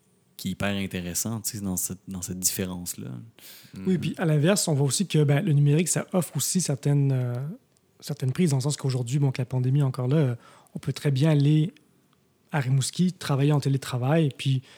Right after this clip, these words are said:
Speaker 2: faire toutes les activités professionnelles qu'on aurait eues à Montréal parce qu'il y a Internet, parce
Speaker 1: Tout à
Speaker 2: qu'il y a
Speaker 1: fait,
Speaker 2: tout,
Speaker 1: ouais, ouais.
Speaker 2: euh, on a tout ce qu'il faut pour travailler, euh, à disposition, quoi.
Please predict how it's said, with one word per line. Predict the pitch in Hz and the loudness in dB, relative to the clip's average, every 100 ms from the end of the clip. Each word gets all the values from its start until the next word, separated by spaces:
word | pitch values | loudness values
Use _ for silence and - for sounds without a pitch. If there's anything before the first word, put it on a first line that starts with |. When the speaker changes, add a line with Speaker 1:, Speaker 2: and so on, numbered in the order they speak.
| - _ | -20 _
Speaker 2:
faire | 143 | -4
toutes | 131 143 | -4 0
les | 156 | 2
activités | 147 - - 127 113 160 156 | 2 0 -4 -4 0 2 2
professionnelles | - 147 151 - 156 | 0 -2 0 2 2
qu'on | 135 143 | 2 2
aurait | 139 143 147 - | 2 2 0 0
eues | 196 190 | 0 0
à | 247 | 0
Montréal | 139 123 127 165 | 0 0 0 0
parce | 143 117 - | 0 -4 -2
qu'il | 147 143 135 | 2 2 4
y | |
a | 139 143 - - - | 2 2 -2 -12 -6
Internet, | 143 117 123 143 156 143 | -6 -4 -2 0 0 -4
parce | 120 - | -8 -8
Speaker 1:
Tout | - | 0
à | 135 | 2
Speaker 2:
qu'il | |
y | 131 | 2
a | |
Speaker 1:
fait, | 107 | 0
Speaker 2:
tout, | 117 | 2
Speaker 1:
ouais, | 151 | 2
ouais. | 147 131 120 | 4 2 -2
Speaker 2:
euh, | 113 - - - - - | -8 -18 -20 -20 -20 -6
on | 185 | 0
a | 143 | 2
tout | 202 | 2
ce | |
qu'il | - | 2
faut | 151 170 | 2 2
pour | 147 | 0
travailler, | - 156 143 139 147 170 165 311 _ 160 | 0 2 4 4 4 4 2 -2 _ -8
euh, | 123 120 120 131 185 254 _ _ | -6 -4 -6 -8 -10 -14 _ _
à | 147 | -6
disposition, | 120 - 135 - - 135 | -6 -4 -4 -2 -2 -2
quoi. | - | -6